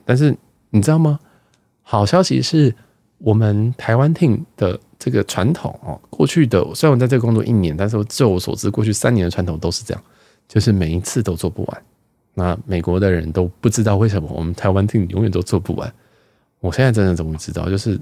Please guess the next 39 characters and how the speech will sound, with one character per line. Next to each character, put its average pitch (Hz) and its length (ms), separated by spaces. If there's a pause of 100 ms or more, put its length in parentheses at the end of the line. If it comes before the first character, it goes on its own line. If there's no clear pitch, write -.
(120)
你 90 120
真 120 160
的 131 80
要 117 80
能 92 140
够 98 80
去 123 140
对 101 160
抗 101 180
那 95 120
种， 82 180 (800)
那 110 120
种 - 240
状 90 220
况， 87 240 (140)
你 110 100
只 107 140
能 - 140
真 98 120
的 98 80
把 - 120
时 - 180
间 90 140
估 87 160
很 - 200 (540)
夸 - 300
张， 80 220 (1000)
好 - 100
吗？ 92 100
因 113 140
为 110 100 (480)
就 123 120
像 107 200
我 82 120
昨 85 160
天 104 160
在 120 140
我 95 100
们 85 120